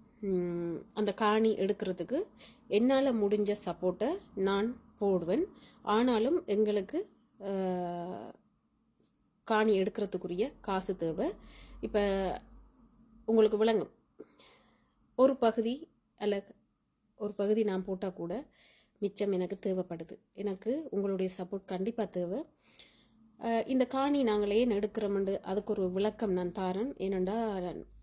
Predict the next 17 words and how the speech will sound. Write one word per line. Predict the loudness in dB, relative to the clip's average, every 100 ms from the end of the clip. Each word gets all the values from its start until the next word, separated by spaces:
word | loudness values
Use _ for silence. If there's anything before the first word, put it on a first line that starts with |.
| -20 -12
நிறைய | -4 0 2 2
பேர், | 4 4 4
அஹ், | 2 0 0 -4 -6 _ _ _ _ _ 0
காசுண்டோன்னையே, | 2 2 2 2 2 2 4 4 4 4 2 0 -2
ம், | -4 -4 -6 -10 _ _ _ _
என்ன | -4 -2
சொல்றது, | -2 -4 -2 -2 -6 -8 _ _
ம், | -8 -6 -4 -2 -4 -6 -12 -16 _ _ _ _ -20 -4
யோசிக்காம | 4 6 4 0 0 2
வார்த்தையில | 2 2 0 -2 0 -2
விடுறாங்க. | -4 -4 -4 -6 -14 _ _ _ -20 _ _
ஓகே, | -6 -4 -6 -4
இந்த | -2 0
காணி | 0 2 4 4
என்னத்துக்குன்னு | 4 2 -2
சொன்னா, | -2 -4 -2 -2 -4 -10 -20 -20 _ _ _ _ _ _ _ _ _ -6 2
வடக்குல, | 4 2 2 0